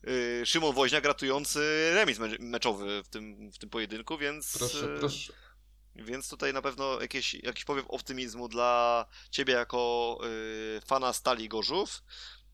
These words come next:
Speaker 1: Mm, no twój Nils Christian Iversen też się zaprezentował na torze z kolei w meczu
Speaker 2: W końcu,
Speaker 1: z
Speaker 2: wrócił.
Speaker 1: w barwach, y, Indianerny Kumla, gdzie zdobył dziesięć plus dwa w sześciu występach, więc, e, jak na powrót, y, myślę, że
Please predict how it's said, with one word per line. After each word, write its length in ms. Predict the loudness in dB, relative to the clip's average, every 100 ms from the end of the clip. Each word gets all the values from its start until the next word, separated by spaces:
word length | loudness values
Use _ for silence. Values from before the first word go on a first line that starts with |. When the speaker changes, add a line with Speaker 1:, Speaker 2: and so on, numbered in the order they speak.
| _ -20 -18
Speaker 1:
Mm, 600 | -16 -14 -14 -14 -12 -4
no 100 | -4
twój 260 | -2 -2 0
Nils 200 | -2 0
Christian 300 | -2 2 2
Iversen 320 | 2 0 -2
też 120 | 0
się 280 | 2 2 2
zaprezentował 600 | 0 -2 -6 -6 -6 -6
na 100 | -4
torze 580 | -4 -4 -4 -2 -4 -6
z 120 | -8 -8
kolei 380 | -4 -2 -2 -4
w 60 |
meczu 220 | -6 -2
Speaker 2:
W 20 | 2
końcu, 400 | 2 2 0 -2
Speaker 1:
z 100 | -6
Speaker 2:
wrócił. 500 | -4 0 2 0 -2 -6 -18 -10
Speaker 1:
w 240 | -6 0
barwach, 400 | 4 4 4 2
y, 420 | 0 0 -2 -2 -4
Indianerny 580 | -8 -2 0 0 -4 -8
Kumla, 520 | -8 0 2 2 0 -4
gdzie 180 | -8 -6
zdobył 280 | -6 -6
dziesięć 280 | -4 -2 -2
plus 220 | -4 -6 -4
dwa 280 | 0 2
w 80 | 0
sześciu 300 | -4 -6 -8 -10 -16
występach, 480 | -6 -4 -4 -4 -4
więc, 220 | -4 -6
e, 200 | -4 -2
jak 120 | -2
na 220 | -2 -4 -4 -10 -20 -2
powrót, 400 | 0 0 -2 -4
y, 220 | -4 -4 -4
myślę, 260 | -2 -2
że 360 | 0 2 2